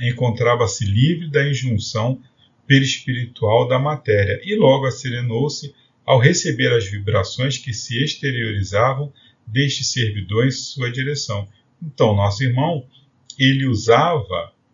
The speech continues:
ondas de amor e paz, né? Então, ele emitia,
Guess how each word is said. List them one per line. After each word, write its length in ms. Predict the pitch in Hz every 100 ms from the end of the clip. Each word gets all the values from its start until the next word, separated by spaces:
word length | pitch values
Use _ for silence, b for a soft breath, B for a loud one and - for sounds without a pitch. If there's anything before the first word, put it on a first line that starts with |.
| _ -
ondas 560 | 143 208 175 160 139
de 160 | 127 143
amor 440 | 127 101 107 147
e 60 | 156
paz, 720 | - 110 107 113 107 - - _ _ _ _ _ _
né? 160 | 107 113
Então, 200 | 113 131
ele 160 | 139 151
emitia, 1080 | 160 147 - - 143 165 170 151 101 90